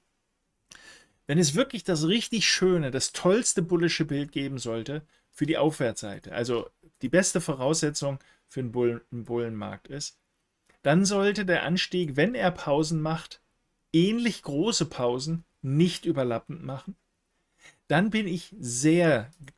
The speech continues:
äh, davon überzeugt, dass die Möglichkeit einer Korrektur, die sich dann ergibt, denkt immer dran, so ungefähr die Hälfte dieser Strecke wieder zurück.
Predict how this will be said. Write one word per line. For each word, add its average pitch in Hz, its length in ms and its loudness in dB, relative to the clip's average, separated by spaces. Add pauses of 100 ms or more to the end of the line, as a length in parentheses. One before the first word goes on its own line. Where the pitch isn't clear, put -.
äh, 123 340 -4
davon 123 360 -6
überzeugt, 113 640 -6 (540)
dass - 420 0 (420)
die 143 80 0
Möglichkeit 170 840 -2 (480)
einer 123 420 -4 (300)
Korrektur, 190 760 -4
die 151 100 -2
sich 131 200 -4
dann 113 180 -6
ergibt, 185 320 -10
denkt 160 200 -2
immer 196 200 -2
dran, 175 260 0
so 170 140 -2
ungefähr 165 380 0
die 147 160 0
Hälfte 165 460 4
dieser 156 240 0
Strecke 139 460 -4
wieder 123 240 -2
zurück. 104 360 -8